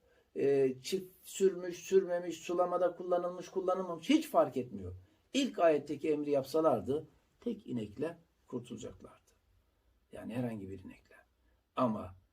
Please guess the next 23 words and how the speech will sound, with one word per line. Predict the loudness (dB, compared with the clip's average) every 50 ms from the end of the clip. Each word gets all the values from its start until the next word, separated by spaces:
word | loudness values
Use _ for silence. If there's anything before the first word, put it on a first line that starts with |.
| _ _ -4
ukalalıkları | -4 -2 2 2 4 4 6 4 4 0 -2 -4 -6 -8 -6 -6 -8 -6 -2
onların | -2 0 2 2 0 0 -2 -6 -8 -8
işini | -8 -8 -8 -6 -6 -6 -6 -2
gitgide | -2 -2 -2 -2 -4 -2 0 0
zorlaştırdı | 2 2 2 4 4 2 2 0 -2 -2 -2 -2 2 8 8 8 8 6 -2 -14 _ _ _ _ _ _ _ _ _ _ _ _ _ _ _ _ _ _ _ _ _ _ _ _ 0 2
ve | 2 2
zar | 2 4 8 8 8 8
zor | 8 6 2 0 0 0
bu | -2 -4
ineği | -4 -4 -4 -2 -2 -4 -4
bulup | -4 -6 -6 -4 -4
kestiler. | -6 -6 -6 -8 -8 -8 -8 -8 -10 -12 -18 _ _ _ _ _ _ _ _ _ _ _ _ _ 2
Ve | 4 4 4 4
iz, | 2 0 0 0 -6
hani | 0 2 2 2 2 0 -2 -4 -6 -4
kateltüm, | -4 -2 0 2 2 2 2 0 -4 -4 -4 -2 -2
öldürmüştünüz, | -2 -2 0 0 0 0 0 -2 -4 -10 -14 -20 _ -10 -6 -6 -6 -6 -8 -12 -16 -20 _ -6 -2
nefsen, | -2 -2 -2 -4 -10 -10 -10 -10 -8 -6 -6
bir | -4 -4 -6 -6 -8
nefsi | -10 -10 -12 -12 -8 -6 -6
öldürmüştünüz, | -6 -6 -6 -8 -8 -8 -8 -10 -10 -12 -14 -14 -12 -12 -14 -12 -12
bir | -12 -12 -12 -12
insanı. | -12 -12 -12 -10 -8 -6 -4 -4 -6